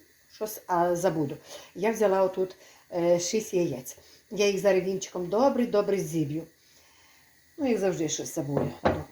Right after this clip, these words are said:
А це ставлю, щоб простивало. Ну, от м'ясо вже простило, духовку включила, вже хвилин п'ять я включила духовку на двісті п'ятдесят градусів.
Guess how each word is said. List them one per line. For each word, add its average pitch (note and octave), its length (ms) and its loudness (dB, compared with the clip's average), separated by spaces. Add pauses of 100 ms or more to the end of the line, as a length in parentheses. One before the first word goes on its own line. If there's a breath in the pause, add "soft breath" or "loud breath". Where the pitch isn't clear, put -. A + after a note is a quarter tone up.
(240)
А F3+ 220 2
це B3 200 -2
ставлю, F3+ 680 0
щоб E3+ 200 -8
простивало. E3 500 -6 (720 soft breath)
Ну, G#3+ 340 -4 (220)
от G#3+ 240 -4
м'ясо G3+ 420 -2
вже F#3 140 -2
простило, E3+ 720 0
духовку G#3+ 500 -4
включила, F3+ 460 -2
вже F#3+ 140 -4
хвилин E3 360 -2
п'ять D3+ 280 -6
я E3 60 -8
включила E3+ 480 -8
духовку F3 460 -8
на E3+ 100 -2
двісті E3 340 -10
п'ятдесят E3 360 -10 (420 loud breath)
градусів. D#3 600 -4